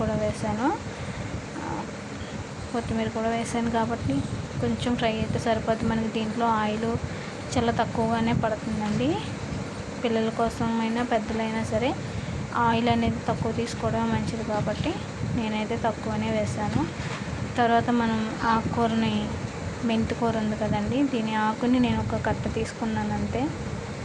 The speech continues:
మనకి ఆకుకూర కాబట్టి తొందరగానే ఫ్రై అయిపోతుందండి.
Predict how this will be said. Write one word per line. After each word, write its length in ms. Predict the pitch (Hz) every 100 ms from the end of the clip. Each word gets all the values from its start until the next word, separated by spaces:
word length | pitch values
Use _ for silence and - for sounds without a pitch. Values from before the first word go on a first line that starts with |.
| - - - - - -
మనకి 300 | 254 240 226 233
ఆకుకూర 260 | 226 - 240
కాబట్టి 480 | 240 233 233 - 349 - - - - -
తొందరగానే 480 | 233 220 220 226 233
ఫ్రై 260 | 226 240 208
అయిపోతుందండి. 840 | 214 - 214 202 208 208 208 277